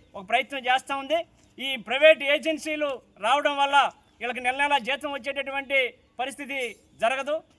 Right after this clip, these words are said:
కాబట్టి అనేక ఇబ్బందుల్ని ఎదుర్కొనేటటువంటి పరిస్థితి ఉంటుంది. కాబట్టి గతంలో ఏ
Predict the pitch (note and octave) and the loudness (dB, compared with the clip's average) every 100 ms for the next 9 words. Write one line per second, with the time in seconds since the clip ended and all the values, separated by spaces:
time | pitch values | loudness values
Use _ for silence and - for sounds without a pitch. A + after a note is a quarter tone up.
0 | _ C4 C#4 B3+ C4 D#4 D#4 D4+ C#4 A#3+ | _ -4 0 0 6 6 6 4 2 -2
1 | D4+ D4+ D4 C4 C#4 D4 C#4+ C#4 C#4 C#4 | 0 0 -2 -6 -8 -6 -4 -4 -6 -8
2 | C4+ A#3 C4 C#4 D#4 D4 C#4 - _ - | -10 -6 -6 -6 -6 -2 -2 -2 _ -16
3 | B3 D4+ C#4 C#4+ C4+ A#3 B3+ D4 D4 C#4+ | -6 -4 -2 -2 -2 0 -2 -2 -4 -2
4 | G3 _ _ G3 | -4 _ _ -2